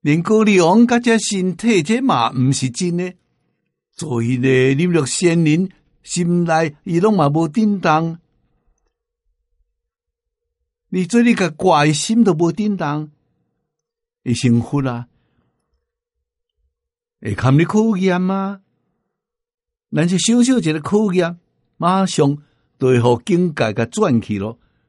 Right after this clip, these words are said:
一项不如意的代志，受气几落工啊！你讲这有冤枉无？拄着一项好事嘛，欢喜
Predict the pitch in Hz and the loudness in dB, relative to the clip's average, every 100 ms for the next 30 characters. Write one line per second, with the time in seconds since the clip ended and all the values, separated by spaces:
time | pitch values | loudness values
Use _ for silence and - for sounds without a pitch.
0 | _ _ _ _ _ _ _ _ _ _ | _ _ _ _ _ _ _ _ _ _
1 | _ _ _ _ _ _ _ - 147 139 | _ _ _ _ _ _ _ -4 0 2
2 | 185 151 156 247 196 170 151 160 151 120 | 2 2 0 2 4 4 4 2 0 0
3 | 123 120 135 156 147 - - 143 - 185 | 0 0 2 2 2 -4 -4 -2 0 0
4 | - 233 175 117 104 113 147 175 180 180 | 0 -2 0 2 0 -2 0 2 2 2
5 | 180 180 180 - _ 135 151 175 180 - | 2 2 -2 -8 _ -2 2 2 0 -2
6 | - 156 113 107 139 160 131 113 104 85 | 0 2 2 0 -2 0 2 2 0 -4
7 | - _ _ _ _ _ _ _ _ _ | -10 _ _ _ _ _ _ _ _ _
8 | _ _ _ _ _ _ _ _ _ _ | _ _ _ _ _ _ _ _ _ _
9 | _ _ _ _ _ _ 220 226 127 - | _ _ _ _ _ _ -4 2 4 4
10 | 156 160 156 185 233 233 185 175 180 180 | 2 2 2 4 2 2 0 0 0 0
11 | 131 127 123 139 147 143 151 226 120 | 0 0 0 0 2 2 2 0 -2